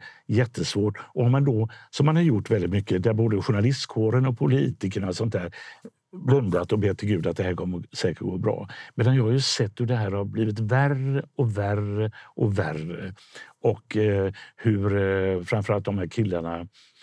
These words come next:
går in i en mentalitet, eh, som är ohållbar. Och jag har ju gjort uppföljningar där jag har sett att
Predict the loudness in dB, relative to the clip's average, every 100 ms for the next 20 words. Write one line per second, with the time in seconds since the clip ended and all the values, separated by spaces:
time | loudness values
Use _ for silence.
0 | -10 -2 0 2 0 -4 -2 0 0 0
1 | -2 -2 -2 -4 -2 -2 -2 -2 -2 -4
2 | -8 _ -6 -2 -2 -2 -2 -4 -6 -8
3 | -10 -20 -18 -4 -2 -2 -2 -2 -4 -6
4 | -8 -8 -10 -14 _ _ -2 0 0 0
5 | -2 0 0 0 -2 0 0 2 2 2
6 | 2 0 -2 -2 -2 0 2 2 2 2
7 | 2 0 0 -2 -2 -2 -4